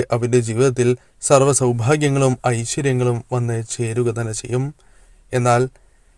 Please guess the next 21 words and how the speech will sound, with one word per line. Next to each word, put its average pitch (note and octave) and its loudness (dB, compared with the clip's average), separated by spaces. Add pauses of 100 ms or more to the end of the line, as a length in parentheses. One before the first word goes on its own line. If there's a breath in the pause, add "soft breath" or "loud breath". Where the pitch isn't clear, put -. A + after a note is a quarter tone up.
(640)
പൊങ്കാലയുമായി F#3+ 10 (100)
ബന്ധപ്പെട്ട് C#3+ 4 (160)
നോക്കുമ്പോൾ B2 0 (640)
തൊടുകുറിയിലൂടെ D#3+ 6 (200)
എന്തെല്ലാം C#3+ 2
ഫലങ്ങളാണ് B2 2 (380)
നിങ്ങളുടെ C3+ 2
ജീവിതത്തിലേക്ക് C3 4 (220)
കടന്നു A#2+ 0
വരാൻ C3 2 (120)
പോകുന്നത് B2 0 (220)
എന്ന് A#2 -4 (200)
വിശദമായി B2 -2
തന്നെ A2+ -4 (120)
മനസ്സിലാക്കാം. A#2 -4 (560)
വരുന്ന B2 2 (200)
ഒരു A#2+ -2
വർഷക്കാലം A#2+ -2 (440)
നിങ്ങളുടെ D3 2
ജീവിതത്തിലേക്ക് C3 4 (240)
ദേവി B2 2